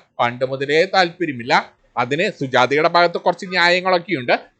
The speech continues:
കൃഷിന്റെയും മാനസിയുടെയും കല്യാണമാണ് ആദ്യം ഉറപ്പിച്ചത്. സുജാത ഇപ്പോഴും അതിൽ തന്നെ ഉറച്ചു നിൽക്കുകയാണ്. പക്ഷേ ഈ മാനസ, അവളൊരു ഭൂലോക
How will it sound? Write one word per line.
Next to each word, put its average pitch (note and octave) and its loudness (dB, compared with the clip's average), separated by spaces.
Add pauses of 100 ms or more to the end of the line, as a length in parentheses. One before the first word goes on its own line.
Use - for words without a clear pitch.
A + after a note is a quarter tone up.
കൃഷിന്റെയും F#3+ -6
മാനസിയുടെയും D3 -4
കല്യാണമാണ് C#3+ -4 (140)
ആദ്യം B2+ -4
ഉറപ്പിച്ചത്. C3 -2 (440)
സുജാത F#3 4 (140)
ഇപ്പോഴും C#3 2
അതിൽ A2+ -2
തന്നെ D#3 2
ഉറച്ചു A#2 -2
നിൽക്കുകയാണ്. B2+ -6 (220)
പക്ഷേ C#3 -2
ഈ D#3+ -2 (140)
മാനസ, B2 -2 (160)
അവളൊരു B2 -4 (100)
ഭൂലോക C#3 0